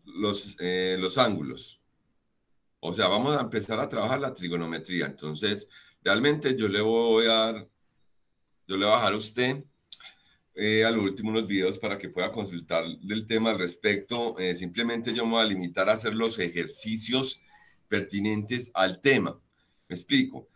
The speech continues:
La mejor manera de enseñar, yo siempre lo he dicho, es a través del ejercicio, del ejemplo. Entonces, vamos a convertir, si a usted le preguntan, eh, mejor dicho, ¿cómo se miden los grados?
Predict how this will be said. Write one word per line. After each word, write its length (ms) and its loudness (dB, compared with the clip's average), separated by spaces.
La 120 2
mejor 200 2
manera 360 0
de 60 2
enseñar, 760 0
yo 120 -4
siempre 360 -2
lo 100 2
he 80 4
dicho, 300 4
es 100 -2
a 100 -2
través 300 -4
del 140 -4
ejercicio, 760 -6
del 160 -8
ejemplo. 500 -4
Entonces, 500 -8
vamos 400 2
a 80 -2
convertir, 460 -2
si 80 -4
a 20 -4
usted 220 -2
le 220 2
preguntan, 720 -2
eh, 360 0
mejor 340 -2
dicho, 340 -4
¿cómo 200 0
se 140 -2
miden 240 2
los 160 0
grados? 500 0